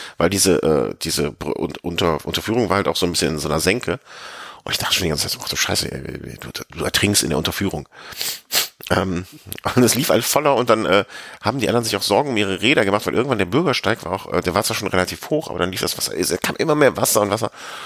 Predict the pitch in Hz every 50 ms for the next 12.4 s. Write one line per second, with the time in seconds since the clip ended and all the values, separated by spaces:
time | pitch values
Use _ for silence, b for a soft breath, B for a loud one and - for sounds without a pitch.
0 | B B B 104 104 - - - - 170 254 - - - - 120 - - 117 123
1 | - 123 113 - - - 98 95 98 - - - - - - 90 104 147 - -
2 | - B B B B B B B B B B - - 90 101 98 92 - - 127
3 | - 120 110 110 - 107 98 98 90 95 98 98 98 107 - - - - 95 98
4 | 95 90 64 87 90 90 90 82 - - 92 90 110 - 92 85 101 120 120 117
5 | 110 - 73 113 - - 98 90 - 90 87 104 101 90 90 - - 92 87 87
6 | 85 - - 82 82 80 78 82 90 107 - 113 - - 85 87 87 82 78 -
7 | - - 80 80 80 - - - 92 90 82 - - 85 80 78 78 - 82 80
8 | 87 90 - - 87 85 87 - 92 85 85 - 90 - 85 - - B B B
9 | B B B - 101 101 - - 110 110 120 120 123 107 92 95 104 110 110 95
10 | 101 98 - 95 92 - - - 95 101 101 82 69 80 82 92 95 - - 101
11 | 120 139 127 110 - - - - - - - - - - - - - - 123 127
12 | 117 110 104 - - - 110 110